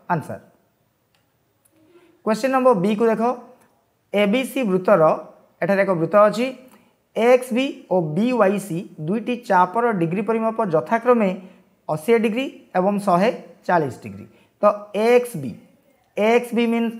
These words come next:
କହିଲେ ଆମେ ଏଇ ଚାପଟିକୁ ବୁଝୁଛେ ଏବଂ ଏହାର ଡିଗ୍ରୀ ପରିମାପ ହେଉଛି ଅଶୀ ଡିଗ୍ରୀ, ଅର୍ଥାତ୍ ଏହାର କେନ୍ଦ୍ରସ୍ଥ କୋଣଟି ହେଉଛି ଅଶୀ ଡିଗ୍ରୀ। ଠିକ୍ ଅଛି? ଏବଂ ଆଉ ଗୋଟେ, ଆ, ଚାପ ଦିଆଯାଇଛି, ସିଏ ହେଉଛି ବି ୱାଇ ସି ଚାପ। ତ ବି ୱାଇ ସି ଚାପ ହେଉଛି ଏଇ ଚାପଟି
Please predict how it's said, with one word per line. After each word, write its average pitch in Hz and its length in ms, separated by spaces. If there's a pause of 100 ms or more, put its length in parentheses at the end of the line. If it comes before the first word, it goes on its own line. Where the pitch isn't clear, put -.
କହିଲେ 214 340
ଆମେ 175 220 (140)
ଏଇ 160 100
ଚାପଟିକୁ 202 460
ବୁଝୁଛେ 208 300 (240)
ଏବଂ 190 160 (180)
ଏହାର 208 220
ଡିଗ୍ରୀ 175 300
ପରିମାପ 208 380
ହେଉଛି 208 320 (480)
ଅଶୀ 202 340
ଡିଗ୍ରୀ, 147 320
ଅର୍ଥାତ୍ 196 380
ଏହାର 208 180
କେନ୍ଦ୍ରସ୍ଥ 208 520
କୋଣଟି 196 280
ହେଉଛି 180 240
ଅଶୀ 123 360
ଡିଗ୍ରୀ। 98 280 (680)
ଠିକ୍ 196 120
ଅଛି? 214 200 (460)
ଏବଂ 170 220 (760)
ଆଉ 196 120
ଗୋଟେ, 254 240 (260)
ଆ, 185 60 (160)
ଚାପ 208 320
ଦିଆଯାଇଛି, 240 460
ସିଏ 220 140
ହେଉଛି 214 360 (220)
ବି 196 320
ୱାଇ 175 300
ସି 170 200
ଚାପ। 113 300 (440)
ତ - 20
ବି 185 280
ୱାଇ 240 180
ସି 220 140
ଚାପ 214 280
ହେଉଛି 208 300 (160)
ଏଇ 160 120
ଚାପଟି 202 480